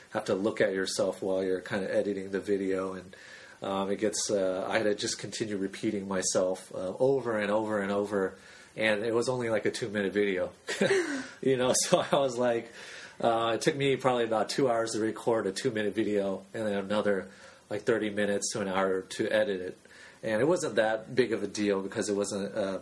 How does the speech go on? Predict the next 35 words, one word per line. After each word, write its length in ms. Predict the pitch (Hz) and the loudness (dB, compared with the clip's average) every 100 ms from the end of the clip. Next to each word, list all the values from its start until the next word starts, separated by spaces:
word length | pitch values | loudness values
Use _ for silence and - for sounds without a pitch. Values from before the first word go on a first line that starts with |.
| - | -2
back 280 | 107 - | -2 0
then, 200 | 107 104 101 | 0 0 0
it 40 | |
was, 100 | 101 | 0
like, 120 | 101 | 0
around 200 | 104 95 | 0 -4
two 100 | - 107 | -2 0
thousand 280 | 98 98 92 | 0 -2 -4
ten. 340 | 110 101 92 - - - - - | -2 -2 -4 -14 -20 -20 -20 -6
Um, 580 | 101 101 98 95 95 95 - | 0 0 0 0 -2 -6 -8
so 220 | - 120 | 0 2
yeah, 180 | 104 95 | 2 2
those, 220 | 101 107 - | 0 0 -2
those 220 | 113 104 | -4 0
videos 360 | 98 95 95 95 | 0 2 0 -2
I 60 | |
did 200 | 90 95 90 | -2 -2 -2
were, 120 | 90 - - | -6 -10 -8
yeah, 260 | 160 147 139 | 0 2 2
they're, 280 | 113 101 95 - - | 2 0 -2 -12 -6
yeah, 260 | 147 110 107 | 0 2 0
mediocre, 640 | 107 117 101 95 95 92 | 0 0 2 0 0 -4
but 280 | 90 95 - - - - - | -2 -4 -6 -16 -20 -16 -6
I'm 140 | 107 | 0
always, 380 | 104 104 98 98 | 2 2 0 -2
you 100 | 104 | -2
know, 80 | 92 | -2
trying 240 | - 107 | -2 -2
to 100 | 98 | -2
improve. 520 | 92 - 110 98 92 107 | -4 -2 2 2 2 -2
And 280 | 98 95 - - - - | -4 -6 -8 -18 -20 0
doing 200 | 123 131 | 2 2
the 60 | 117 | 0
podcast 560 | - 117 - 117 - | 2 2 2 0 0
now, 420 | 113 110 107 98 | 0 2 2 -2